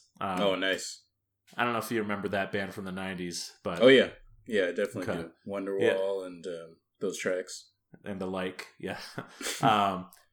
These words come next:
Speaker 1: they did, they did a few other ones. Um, no, that's, that's a band where, like, I had this huge Oasis phase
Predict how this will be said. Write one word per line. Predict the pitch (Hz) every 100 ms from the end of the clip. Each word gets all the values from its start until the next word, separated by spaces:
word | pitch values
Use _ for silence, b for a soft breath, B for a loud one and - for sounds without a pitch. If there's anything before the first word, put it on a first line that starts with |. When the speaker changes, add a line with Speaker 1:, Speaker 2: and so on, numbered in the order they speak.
| b b b - 139 - -
Speaker 1:
they | 156
did, | 170 170
they | 151 190
did | 170 143
a |
few | 131 127
other | 104 113
ones. | 101 95 95 - - -
Um, | - 113 101 92 90 - b b b
no, | 123 123 104 113
that's, | 120 -
that's | - 139 151
a |
band | 135 127 120
where, | 117 113
like, | 107 101 - - _
I | 113 110
had | 127
this | 120 98 -
huge | - - 143
Oasis | 117 104 107 113 -
phase | - 110 98 95 87 -